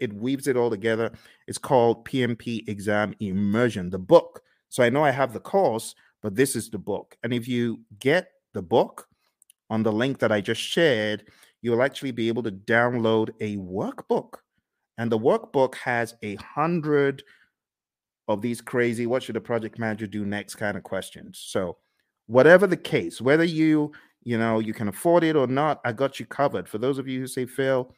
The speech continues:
I'm just, you know, trying to survive here," I used, that used to be me. So I got you covered. Don't worry. Just go to P M dot P M radio dot org, um, and you're, you're,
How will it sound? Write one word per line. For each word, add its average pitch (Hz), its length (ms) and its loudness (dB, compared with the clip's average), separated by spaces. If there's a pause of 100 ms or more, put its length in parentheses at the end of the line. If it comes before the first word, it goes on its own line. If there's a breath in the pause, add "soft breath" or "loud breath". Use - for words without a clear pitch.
(560)
I'm 104 140 -6
just, - 340 -10
you 107 140 -8
know, 104 160 -4 (120)
trying 127 280 0
to 131 60 -2
survive 139 500 2
here," 110 400 -2
I 123 100 0
used, 139 300 -4 (100)
that 127 160 2
used 139 220 -6
to 127 40 -6
be 113 140 -6
me. 107 300 -8 (280)
So - 160 -4
I 107 80 2
got 123 300 -2
you - 60 -14
covered. 82 380 -6
Don't 120 220 0
worry. 101 300 -2 (120)
Just - 240 -4
go 135 360 4 (340 loud breath)
to 104 80 -8
P 139 280 0
M 131 160 2
dot 110 140 0
P 131 180 -2
M 120 140 2
radio 117 500 4
dot 101 240 -2
org, 139 400 2 (520 soft breath)
um, 92 600 -2
and 92 440 -6 (540)
you're, 95 320 -6
you're, 95 260 -4